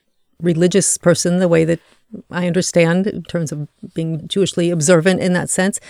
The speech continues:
She lives a life of Baruch Hashem. She lives a life of counting her blessings because she made that decision. When her son was killed, she made a decision between being bitter and living a life of bitterness. And she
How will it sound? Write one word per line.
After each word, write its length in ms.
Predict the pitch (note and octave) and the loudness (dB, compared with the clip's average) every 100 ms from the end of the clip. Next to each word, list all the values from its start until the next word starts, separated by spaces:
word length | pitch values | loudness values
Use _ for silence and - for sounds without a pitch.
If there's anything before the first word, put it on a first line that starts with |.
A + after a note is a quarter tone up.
| - - | -20 -16
She 380 | - - A#3 B3+ | -8 0 4 4
lives 340 | G3 F#3 F3+ | 4 2 2
a 140 | - F3 | 0 -2
life 320 | F3 E3+ F3+ | -2 -2 -2
of 100 | D#3+ | -4
Baruch 280 | D#3 D#3 - | -4 -6 -6
Hashem. 400 | D#3+ - D#3 D#3+ | -8 -6 -4 -4
She 260 | - G#3 G3 | -2 -2 0
lives 240 | F#3+ E3 | 0 0
a 60 | F3+ | -2
life 240 | F3 D#3+ | -2 -4
of 100 | D#3+ | -8
counting 420 | - F3 E3 E3+ | -4 -4 -2 -4
her 140 | D#3 D#3 | -4 -2
blessings 560 | E3 E3 - E3 D#3+ - - - _ _ - | 0 0 -2 -4 -6 -10 -20 -20 _ _ -4
because 260 | F#3 G3 | 2 2
she 140 | - G#3 | 4 4
made 180 | G3+ | 4
that 140 | G3 - | 4 0
decision. 480 | F3+ A#3 G#3 D3 - _ _ _ _ | 0 2 0 -4 -6 _ _ _ _
When 160 | - E3+ | 0 4
her 140 | F#3+ | 4
son 280 | A#3 B3+ G#3+ | 4 4 4
was 140 | G3 - | 4 2
killed, 380 | A3 A3+ G#3 | 2 4 4
she 360 | - - G#3+ A3 | 0 -2 2 4
made 200 | G#3+ F3+ | 4 2
a 60 | F3 | 2
decision 580 | E3+ - A#3+ E3+ D#3+ | 0 2 2 2 -2
between 600 | C#3 - G#3 G3+ E3 D3 - _ _ _ _ _ | -4 -2 4 4 4 -2 -8 _ _ _ _ _
being 380 | F#3 F#3+ F3 E3 | 4 6 6 2
bitter 300 | D#3+ D#3 E3 | 4 4 2
and 220 | - F3 | 2 4
living 500 | F3+ G3 F#3+ D#3 D#3 - - | 6 6 6 2 -2 -4 -2
a 100 | F3 | 2
life 260 | E3+ E3 | 2 0
of 280 | - E3+ E3 | 0 -2 -2
bitterness. 480 | D#3+ D#3 D3+ F3 - | 0 0 0 -2 -2
And 160 | E3 D3 | -4 -4
she 440 | - G#3 B3+ | 0 2 2